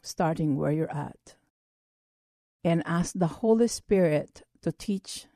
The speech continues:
you how to love him. It is a great start. You will not fail.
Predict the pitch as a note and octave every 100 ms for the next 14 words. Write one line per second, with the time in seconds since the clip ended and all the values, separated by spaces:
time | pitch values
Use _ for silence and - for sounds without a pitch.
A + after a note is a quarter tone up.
0 | - F3 E3 D#3 - - E3+ D3+ - D#3
1 | D3+ D3 - F3 C3 C3 - _ _ _
2 | _ _ _ _ _ _ F#3 E3+ F3 F3+
3 | D#3+ D#3 D3+ - - B2+ - - - _
4 | _ _ F3 E3 D#3+ D3 D3+ C3+ - -
5 | - - -